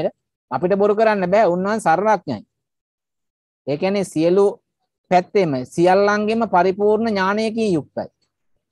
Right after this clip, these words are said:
ඒක නිසා. ඉතින් අන්න එහෙම පැතිකඩක් තියෙනවා. පින් අනුමෝදන් වෙන්න කැමති නම් අපිත් පින් අනුමෝදන් කරනවා නම් අන්නේ අනුමෝදන් වෙන ඒ කට්ටියට විතරක් පුළුවන්. නැත්නම් පිනට අකමැති නම් කොච්චර හේතු තිබ්බත් පිනට අකමැති නම් ඒ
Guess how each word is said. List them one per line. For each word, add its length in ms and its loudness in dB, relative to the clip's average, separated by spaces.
ඒක 180 0
නිසා. 340 -4
ඉතින් 180 -2
අන්න 220 -2
එහෙම 280 0
පැතිකඩක් 560 2
තියෙනවා. 360 -8
පින් 140 0
අනුමෝදන් 540 2
වෙන්න 200 0
කැමති 400 0
නම් 280 0
අපිත් 340 0
පින් 180 -2
අනුමෝදන් 640 0
කරනවා 420 -2
නම් 220 -2
අන්නේ 360 -2
අනුමෝදන් 560 0
වෙන 140 -4
ඒ 200 0
කට්ටියට 400 -2
විතරක් 300 0
පුළුවන්. 320 -4
නැත්නම් 320 -2
පිනට 280 -2
අකමැති 460 -2
නම් 200 -4
කොච්චර 400 -4
හේතු 300 0
තිබ්බත් 440 -2
පිනට 280 -4
අකමැති 420 -2
නම් 240 -6
ඒ 240 -6